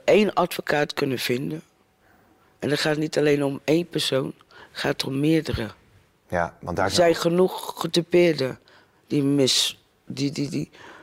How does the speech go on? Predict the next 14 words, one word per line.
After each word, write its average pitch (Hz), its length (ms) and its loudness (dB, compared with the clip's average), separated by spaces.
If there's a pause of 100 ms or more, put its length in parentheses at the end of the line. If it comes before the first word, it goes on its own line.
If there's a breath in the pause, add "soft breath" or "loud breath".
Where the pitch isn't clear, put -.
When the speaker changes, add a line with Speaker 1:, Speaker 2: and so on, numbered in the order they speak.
(260 loud breath)
Speaker 1:
gebudget 127 720 0
zijn, 117 360 0
die, 139 140 -4
Speaker 2:
Ja. 123 80 -4
Speaker 1:
die 123 260 0
misvorm 131 640 2
nou, 123 340 2
die, 123 280 -2
die 120 260 2
heel 139 220 8
hun 135 180 2
leven 131 300 4
littekens 123 560 2
meelopen. 95 640 0